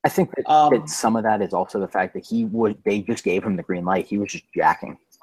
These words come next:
Speaker 1: He, he's a
Speaker 2: Yeah.
Speaker 1: super pure
Speaker 2: Oh, yeah.
Speaker 1: shooter.
Speaker 2: Yeah, yeah.
Speaker 1: He was my, he was actually my selection to win the, um,
Speaker 2: Three-point
Speaker 1: three-point
Speaker 2: shootout.
Speaker 1: contest. I,
Speaker 2: Yeah.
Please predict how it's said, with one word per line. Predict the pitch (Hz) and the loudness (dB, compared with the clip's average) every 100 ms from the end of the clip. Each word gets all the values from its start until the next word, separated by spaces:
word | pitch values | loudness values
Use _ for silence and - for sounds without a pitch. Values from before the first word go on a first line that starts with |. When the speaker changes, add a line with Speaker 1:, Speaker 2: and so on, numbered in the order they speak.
| - _ _ _ _ | -20 _ _ _ _
Speaker 1:
He, | - - _ - | -6 -6 _ 2
he's | 262 | 4
a | - | 4
Speaker 2:
Yeah. | 147 | 4
Speaker 1:
super | 139 131 | 2 -2
pure | - - 120 | -6 2 6
Speaker 2:
Oh, | |
yeah. | 156 117 | 6 6
Speaker 1:
shooter. | 104 98 - | 2 -2 -4
Speaker 2:
Yeah, | - 131 | -12 -12
yeah. | 135 - | -8 2
Speaker 1:
He | 226 | 6
was | 214 | 8
my, | - 127 | 8 4
he | - 147 | 4 2
was | 202 160 | 4 4
actually | 147 - 107 | 2 0 0
my | 110 | 0
selection | 117 - 101 - 107 95 - | -2 -2 -2 -2 -8 -8 -4
to | 104 92 85 85 | -4 -2 -4 -4
win | 104 107 104 98 - | -2 0 0 -2 -6
the, | 98 90 98 90 85 82 - - - | -10 -4 -2 -2 -2 -6 -10 -10 -4
um, | 170 78 127 - - _ _ _ _ _ _ _ _ _ - | -2 -2 -4 -8 -14 _ _ _ _ _ _ _ _ _ -8
Speaker 2:
Three-point | 170 196 185 | -2 0 2
Speaker 1:
three-point | 196 - 160 - | 2 4 2 4
Speaker 2:
shootout. | |
Speaker 1:
contest. | 85 - 69 - - | 0 2 0 -2 -4
I, | - 90 82 - _ - | 2 2 2 -6 _ -6
Speaker 2:
Yeah. | 160 | -6